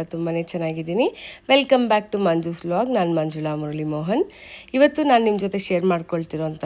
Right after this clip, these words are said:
ವ್ಲಾಗು ಬುಧವಾರದ್ದು. ಬುಧವಾರ ಫ್ರೆಂಡ್ ಏರಿಯಾದಲ್ಲಿ ಊರ್ ಹಬ್ಬ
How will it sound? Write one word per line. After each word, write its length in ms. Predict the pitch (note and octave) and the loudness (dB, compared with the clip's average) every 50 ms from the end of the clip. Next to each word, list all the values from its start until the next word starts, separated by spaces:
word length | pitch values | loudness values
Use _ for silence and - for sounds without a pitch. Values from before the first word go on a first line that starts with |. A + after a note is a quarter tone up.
| D3+ D3+ | -6 -6
ವ್ಲಾಗು 340 | D#3 D3+ D3+ D3+ D#3 G3+ C4+ D#4 A#3+ F#3 | -6 -6 -6 -4 0 0 0 2 2 0
ಬುಧವಾರದ್ದು. 640 | F3+ E3 E3 E3 E3 D#3+ D#3 D#3 D3+ D3+ E3 B3 F4 - - - - - - - _ - A3 | -2 -2 -2 -4 -2 -4 -4 -6 -6 -2 0 0 0 0 -2 -16 -20 -20 -20 -20 _ -2 0
ಬುಧವಾರ 320 | B3 G3 A3 C4 B3+ A#3+ A#3+ A#3+ C4 C#4 C4 - | 0 2 2 2 2 4 4 4 2 2 0 -2
ಫ್ರೆಂಡ್ 280 | G3+ F#3+ F#3 F#3+ F#3+ G3+ G3 | 2 2 4 4 4 4 4
ಏರಿಯಾದಲ್ಲಿ 540 | F#3+ F#3 F3+ E3+ D#3+ E3 E3 D#3+ E3+ F#3+ A#3+ B3+ G#3+ F3+ | 4 4 4 2 2 0 0 0 0 2 2 2 2 2
ಊರ್ 140 | F3 F3 F3 F3+ | 0 2 0 0
ಹಬ್ಬ 140 | D#3 D#3 | 0 0